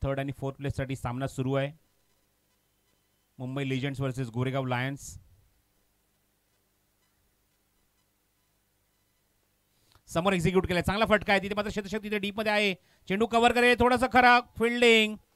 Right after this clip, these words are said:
खरा fielding, casual approach, सीमारेषेच्या बाहेर चौकार. फटका एवढा वेगवान होता, जणू काही फटक्याचा जणू काही तिथे चटका लागला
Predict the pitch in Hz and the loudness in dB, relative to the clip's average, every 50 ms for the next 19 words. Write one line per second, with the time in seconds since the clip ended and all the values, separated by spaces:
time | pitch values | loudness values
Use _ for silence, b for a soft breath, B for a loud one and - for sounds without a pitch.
0 | _ _ _ _ _ _ _ _ - 240 262 254 240 226 214 220 214 214 208 208 | _ _ _ _ _ _ _ _ -4 0 2 4 4 4 4 2 0 2 0 -2
1 | 202 180 - 240 254 240 254 247 202 220 196 226 208 202 - - - - - - | -2 -2 0 0 2 4 6 6 6 4 4 4 2 2 2 0 -14 -16 -12 -8
2 | 269 262 254 240 226 180 214 202 196 185 - 175 160 147 - 139 127 117 - _ | -4 0 2 2 2 2 2 2 2 4 6 4 4 4 4 2 0 0 -4 _
3 | _ _ _ _ _ _ _ _ _ _ _ _ _ _ _ _ _ _ _ _ | _ _ _ _ _ _ _ _ _ _ _ _ _ _ _ _ _ _ _ _
4 | _ _ _ _ _ _ _ _ _ _ _ _ _ _ _ _ _ _ _ _ | _ _ _ _ _ _ _ _ _ _ _ _ _ _ _ _ _ _ _ _
5 | _ _ _ _ - 180 175 _ - - 247 240 220 208 214 233 247 226 175 156 | _ _ _ _ -8 -8 -8 _ -10 -8 -6 -6 -4 -4 -4 -4 -4 -4 -4 -6
6 | 160 175 175 214 214 208 196 196 180 185 190 196 220 208 - - 180 160 - 214 | -6 -4 -4 -4 -4 -2 -2 -2 -2 -2 -4 -4 -6 -8 -4 -6 -6 -6 -4 -6
7 | 202 190 208 175 180 180 190 196 208 185 190 185 208 - - - 170 160 - - | -2 -2 0 0 0 0 0 -2 -2 -4 -2 -2 -4 -4 0 -2 -2 -2 0 0
8 | 196 180 165 151 147 147 143 139 | 2 4 4 4 4 2 0 -2